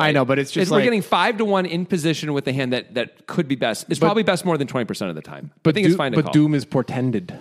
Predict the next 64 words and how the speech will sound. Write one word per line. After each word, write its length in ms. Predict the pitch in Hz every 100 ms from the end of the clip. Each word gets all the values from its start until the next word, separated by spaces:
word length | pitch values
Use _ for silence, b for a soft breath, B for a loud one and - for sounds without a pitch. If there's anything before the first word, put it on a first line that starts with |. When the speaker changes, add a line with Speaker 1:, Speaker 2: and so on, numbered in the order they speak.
| -
Speaker 2:
Jonathan. 560 | 104 95 90 - 90 90
Speaker 1:
Yeah, 160 | 82
Speaker 2:
Like, 160 | 110 120 80
Speaker 1:
well, 80 |
Speaker 2:
he, 80 | 156
Speaker 1:
it's 300 | 165 - -
Speaker 2:
we 240 | 180 175 185
might 180 | 202 202
be 340 | 202 175 165
anticipating 560 | 156 147 143 180 165 139
that 120 | 131 - _
if 220 | 165 165
we're 360 | 165 175 170 165 _ _ -
calling 260 | 147 143 135
and 100 | 135
we're 60 |
the 120 | 131
only 180 | 127 127
one 80 | 127
who 80 | 120
calls, 320 | 117 120 127
that 140 | 127
Speaker 1:
Yeah. 40 | 127
Speaker 2:
Mulder's 320 | 131 127 123
betting 260 | 131 120 110
a 60 |
hundred 160 | 107 107
percent 220 | 113 120
of 100 | 98
rivers, 240 | 101 107
whether 220 | 107 107 104
he 80 |
has 180 | 101 101
it 80 | 104
or 60 | 95
not. 180 | 95
And, 80 | 85
like, 160 | 95 92
what 80 | 104
do 80 |
we 100 | 101
do 380 | 95 98 92 104
against 360 | - 104 92 -
big 120 | 95
sizing? 360 | - 76 73 87
Speaker 1:
Well, 100 | 160
and 100 | 156
of 40 | 135
course, 200 | 175 151
in 100 | 143
any 120 | 143
time 180 | 139 120
he 40 |
checks, 300 | - 120 -
we're 60 | 104
almost 220 | 98 98
always 220 | 82 73
losing, 300 | 71 64 55
Speaker 2:
Yeah. 120 | 104
Speaker 1:
right? 120 | 78
Like, 200 | 98 98
and 100 | 107
he's 120 | 101 95
not, 220 | 110